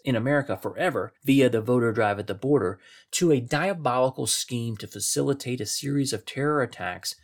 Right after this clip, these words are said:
perpetrated by individuals that the federal government allowed into the country unmolested and aided their movement into the interior of the country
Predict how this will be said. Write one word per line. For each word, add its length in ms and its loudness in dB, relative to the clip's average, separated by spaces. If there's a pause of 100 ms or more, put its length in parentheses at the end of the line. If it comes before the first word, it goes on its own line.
(160)
perpetrated 520 2
by 140 2
individuals 640 2
that 120 -6
the 60 -6
federal 380 2
government 460 -2
allowed 680 0
into 260 -2
the 120 0
country 480 -4
unmolested 800 0
and 240 -2
aided 480 0
their 180 6
movement 560 -2 (220)
into 260 0
the 140 0
interior 500 0
of 120 0
the 40 -2
country 380 -6